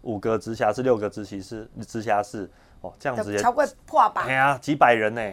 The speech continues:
Speaker 1: 哎呀，
Speaker 2: 嗯。
Speaker 1: 所以
Speaker 2: 啊，有啥物叫恁？
Speaker 1: 哇，这个要感谢大家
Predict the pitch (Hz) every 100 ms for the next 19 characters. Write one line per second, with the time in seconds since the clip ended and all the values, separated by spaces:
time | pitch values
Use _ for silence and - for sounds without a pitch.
0 | - _ - 101 101 101 - 156 262 247
1 | - 220 196 180 _ _ _ _ - 87
2 | - 127 110 113 107 107 - - 113 -
3 | 101 101 113 120 107 110 107 113